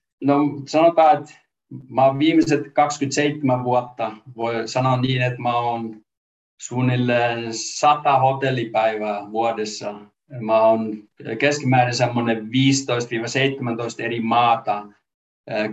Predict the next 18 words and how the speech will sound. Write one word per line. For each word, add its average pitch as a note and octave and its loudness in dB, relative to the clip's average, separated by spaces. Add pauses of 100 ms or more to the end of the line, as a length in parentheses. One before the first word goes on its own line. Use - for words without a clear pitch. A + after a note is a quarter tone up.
(120)
Kat-, C3 0
kattelen, A2+ -2 (500)
tällä D3+ 4
hetkellä B2+ 0
kat-, B2+ 0
katselen A#2+ -2
mä A2+ -8 (280)
seitsemäntoista C3 0
viiva A#2 -2 (480)
kaksikymmentäkolme A#2+ -4
vuotiaita, G2+ -4 (560)
e-, A2 -8 (120)
eli A#2 -2
ykkös, C3 -6 (220)
e-, G#2+ 0
joukkueen, G#2+ 0 (220)
e-, G2+ -6
pelaajia. A2 4